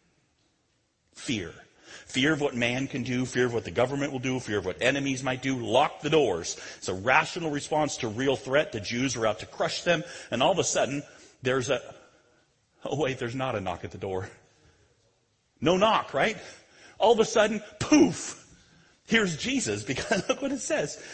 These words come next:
All of, so there, it's the same sentence. The disciples were there for fear of the Jews, and Jesus came and stood among them.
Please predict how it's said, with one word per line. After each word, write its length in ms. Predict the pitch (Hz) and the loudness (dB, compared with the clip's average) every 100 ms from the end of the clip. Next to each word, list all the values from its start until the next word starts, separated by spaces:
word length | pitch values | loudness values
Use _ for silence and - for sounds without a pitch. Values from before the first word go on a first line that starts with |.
| - - | -16 -6
All 260 | - 170 220 | 2 4 4
of, 140 | 196 | 2
so 160 | - 170 | 2 2
there, 140 | 143 | 2
it's 260 | 120 131 - | 0 -6 -8
the 80 | 156 | -4
same 260 | 196 170 | -2 -2
sentence. 460 | 120 127 - 117 - - - | -2 -2 -2 -6 -8 -14 -2
The 80 | 135 | -2
disciples 440 | 131 143 147 135 | 2 2 2 -2
were 60 | 135 | 2
there 200 | 143 147 | 2 2
for 120 | 107 | -2
fear 180 | 156 147 | -2 -2
of 80 | |
the 80 | 139 | -2
Jews, 300 | 123 135 139 | -4 -2 0
and 200 | 127 117 | 0 -2
Jesus 480 | 110 160 220 220 - | 0 0 2 0 -2
came 280 | - 196 185 | -2 -2 -2
and 120 | 123 | -2
stood 260 | - 190 165 | 0 0 2
among 260 | 160 170 | 2 0
them. 200 | 104 82 | -2 -6